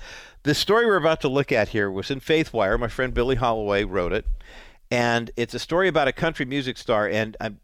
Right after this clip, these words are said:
his name is Jason Aldean. I don't know if you're familiar with Jason Aldean, the country star. But it occurred to me recently, I saw a picture of Jason and his wife, Brittany. And then I saw a picture of Tim McGraw and his wife, Faith Hill. And I saw a picture of another country star.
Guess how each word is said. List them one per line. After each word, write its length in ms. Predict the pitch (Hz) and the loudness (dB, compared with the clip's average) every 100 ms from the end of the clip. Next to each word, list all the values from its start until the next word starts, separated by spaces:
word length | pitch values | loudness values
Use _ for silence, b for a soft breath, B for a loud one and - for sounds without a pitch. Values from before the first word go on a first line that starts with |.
| - | -8
his 220 | 127 107 | -6 -2
name 180 | 127 156 | -2 -2
is 100 | 135 | -2
Jason 380 | 131 127 - 120 | -2 -2 0 0
Aldean. 540 | 113 104 107 92 73 85 - | 0 -2 -4 -8 -10 -18 -14
I 60 | 92 | -10
don't 80 | |
know 60 | 107 | -8
if 100 | - | -10
you're 60 | 98 | -10
familiar 280 | 92 107 | -10 -6
with 120 | 120 - | -6 -4
Jason 320 | 117 - 117 | -6 -6 -6
Aldean, 400 | 113 104 104 104 | -6 -6 -8 -8
the 40 | |
country 320 | 98 92 - | -8 -8 -8
star. 320 | 95 98 82 - B B B B - | -10 -8 -8 -10 B B B B -4
But 240 | 131 127 _ _ - | -2 -2 _ _ -4
it 140 | 139 | -2
occurred 400 | 127 - 247 277 | -2 -2 -2 0
to 80 | 214 | -2
me 160 | 131 120 | -2 -2
recently, 460 | 110 113 120 107 | -2 -6 -6 -2
I 60 | 110 | -2
saw 200 | - 160 | 0 0
a 60 | 170 | 0
picture 320 | 165 - 127 | -4 -4 -10
of 80 | - | -4
Jason 500 | 127 131 - 131 127 b b b b | -2 -2 -4 -8 -12 b b b b
and 200 | 117 123 | -2 -2
his 200 | 175 165 | -2 0
wife, 300 | 135 131 - | 0 0 -2
Brittany. 400 | 139 82 82 110 - _ _ _ _ _ B B B B B - | -4 -4 -10 -18 -20 _ _ _ _ _ B B B B B -4
And 160 | 135 | 0
then 100 | 147 | 2
I 80 | 190 | 2
saw 200 | 170 185 | 2 2
a 40 | 151 | 2
picture 320 | 160 - 131 | 0 -2 -6
of 100 | - | -4
Tim 240 | - 214 | 0 2
McGraw 400 | 220 135 131 131 | 2 2 4 4
and 100 | 135 | 2
his 200 | 131 135 | -2 -2
wife, 240 | 120 120 - | 0 0 0
Faith 260 | 110 131 | -2 -2
Hill. 200 | - 95 | -2 -2
And 80 | 98 | -2
I 60 | 123 | -2
saw 240 | - 131 | 2 2
a 20 | |
picture 300 | 131 156 - | 2 -2 -4
of 60 | 123 | -2
another 200 | 131 180 | 0 0
country 320 | - 135 - | 0 -4 -4
star. 320 | 107 120 107 | -4 0 0